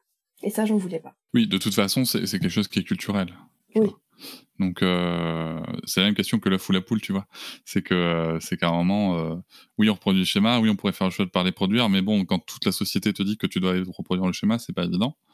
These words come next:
Speaker 2: En tout cas, ça t'a amené, toi, à vraiment ne pas vouloir d'enfant. Et donc, tu te retrouves enceinte de cinq mois, dans ce taxi où tu ne peux plus fermer ton bouton,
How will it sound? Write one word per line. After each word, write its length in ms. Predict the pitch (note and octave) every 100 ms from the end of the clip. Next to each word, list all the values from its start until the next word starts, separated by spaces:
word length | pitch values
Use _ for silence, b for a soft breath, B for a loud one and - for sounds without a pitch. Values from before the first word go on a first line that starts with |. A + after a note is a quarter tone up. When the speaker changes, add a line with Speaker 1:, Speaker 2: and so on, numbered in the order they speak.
| B B B
Speaker 2:
En 80 | G2
tout 100 | A2
cas, 240 | C#3+ D3+
ça 160 | D#3 G2+
t'a 160 | G#2+ F#2+
amené, 220 | A2+ B2
toi, 300 | A2 A#2 G2+
à 40 |
vraiment 240 | F#2 G2 A#2
ne 80 |
pas 140 | F#2 G2+
vouloir 180 | G2+ F#2+
d'enfant. 260 | F2+ - F2
Et 100 | B2
donc, 240 | A#2+ - b b b b -
tu 100 | A#2
te 100 | -
retrouves 500 | C#3 - C3 G2+ F2 _ _ -
enceinte 340 | C3 - D#3+
de 80 | C#3+
cinq 260 | C#3 B2 G#2+
mois, 220 | F2+ - _ _ _ -
dans 160 | A2 A2
ce 320 | - A#2 G#2
taxi 480 | A2+ - - D3 A#2+
où 100 | G2+
tu 120 | G2+
ne 60 |
peux 120 | F2+ G2+
plus 140 | A2
fermer 240 | - F#2+
ton 120 | F#2 F#2
bouton, 360 | G2+ E3 F#3+